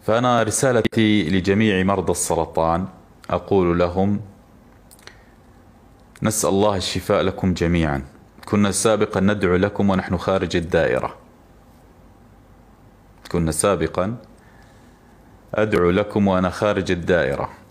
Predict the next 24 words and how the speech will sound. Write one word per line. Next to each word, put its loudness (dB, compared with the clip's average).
الآن -2
أدعو 0
لكم -2
وأنا 0
في -4
منتصفها. -6
كنت 0
سابقاً 0
أدعو 2
لكم 0
ولا 4
أشعر 0
بآلامكم 2
وعد 0
الأيام 2
والثواني 0
التي 0
تمر 0
عليكم، -2
الآن 0
أنا 0
معكم 0
أعدها 0
عدا. -4